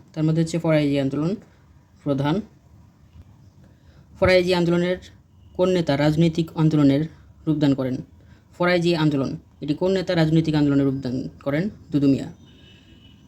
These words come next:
এই উপমহাদেশে প্রথম স্বাধীনতা যুদ্ধ কোন সনে শুরু হয়? আঠারোশো সাতান্ন সনে। কে মুসলিম লীগ প্রতিষ্ঠা করেন? নবাব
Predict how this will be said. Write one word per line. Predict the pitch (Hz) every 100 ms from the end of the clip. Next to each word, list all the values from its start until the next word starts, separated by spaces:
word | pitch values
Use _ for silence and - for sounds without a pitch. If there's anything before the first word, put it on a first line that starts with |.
| - -
এই | 175
উপমহাদেশে | 202 208 196 196 208
প্রথম | 180 175 185
স্বাধীনতা | 170 160 165 170
যুদ্ধ | 160 160 165
কোন | 170 165
সনে | 165 135
শুরু | 127 147
হয়? | 139 120 - - _ _
আঠারোশো | 147 143 156 160
সাতান্ন | 165 156 143 135
সনে। | - - - _ _ _ _ _ _ _ _ - _ - _ _ _ _ _ -
কে |
মুসলিম | 160 165 180
লীগ | 175
প্রতিষ্ঠা | 165 147 147
করেন? | 135 120 104 - - _ -
নবাব | 147 143 175